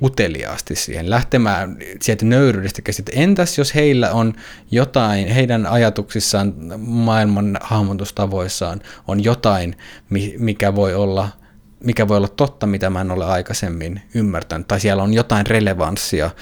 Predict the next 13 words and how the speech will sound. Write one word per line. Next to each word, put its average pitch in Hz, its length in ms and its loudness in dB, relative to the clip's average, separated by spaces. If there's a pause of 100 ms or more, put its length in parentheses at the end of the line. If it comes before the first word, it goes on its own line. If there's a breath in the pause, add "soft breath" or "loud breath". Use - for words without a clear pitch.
(240 loud breath)
mitä 87 200 -2
mä 90 180 -2
en 90 80 -6
ole 87 200 -4
vielä, 92 260 -2 (220)
vielä 95 200 0
kopannut. 87 540 -2
Onko 104 200 -4
heidän 104 220 0
kokemusmaailmassaan 98 1200 -2
jotain 98 360 -2
sellaista, 98 640 -2 (400 loud breath)
mitä 92 360 0